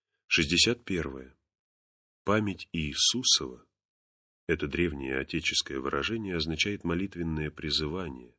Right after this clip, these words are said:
а не простое воспоминание имени Иисусова. «Да соединится с дыханием твоим, и тогда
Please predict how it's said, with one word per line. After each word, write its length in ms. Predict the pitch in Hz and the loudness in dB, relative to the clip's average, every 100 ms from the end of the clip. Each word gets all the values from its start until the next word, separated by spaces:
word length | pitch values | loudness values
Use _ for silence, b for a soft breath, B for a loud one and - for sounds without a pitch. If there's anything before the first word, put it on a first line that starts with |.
| - | -6
а 80 | 69 | -4
не 100 | 69 | -2
простое 460 | 82 - - 78 | -2 -4 -4 -6
воспоминание 840 | 65 - 71 69 69 76 78 76 - | -2 -4 -4 -6 -2 -4 -4 -12 -12
имени 500 | 82 69 67 65 69 | -10 -8 -12 -18 -14
Иисусова. 540 | 71 - 76 - 67 _ _ _ _ _ _ _ b b b | -6 -6 -6 -12 -14 _ _ _ _ _ _ _ b b b
«Да 180 | 85 117 | 6 8
соединится 840 | - 110 101 107 120 147 - - | 8 6 4 2 0 0 2 4
с 120 | 92 78 | 4 0
дыханием 640 | 82 - 107 82 67 64 | -2 -4 -6 -4 -6 -8
твоим, 460 | 67 65 64 57 _ _ _ _ _ - | -4 -4 -4 -10 _ _ _ _ _ -6
и 80 | 82 | -4
тогда 600 | - 67 - 95 82 | -2 -4 -2 -4 -4